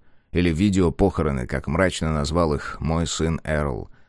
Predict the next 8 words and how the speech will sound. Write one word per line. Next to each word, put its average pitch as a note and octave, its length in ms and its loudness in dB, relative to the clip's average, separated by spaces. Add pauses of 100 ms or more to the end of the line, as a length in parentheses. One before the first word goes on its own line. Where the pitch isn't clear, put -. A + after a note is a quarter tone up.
(240)
Церемония G2+ 480 2
была F#2+ 220 2
скромной G2+ 540 2
из-за C2+ 220 -2
ограничений, E2 720 0
конечно, D2 480 -4
социальной C#2+ 520 -2
дистанции. C2+ 720 -6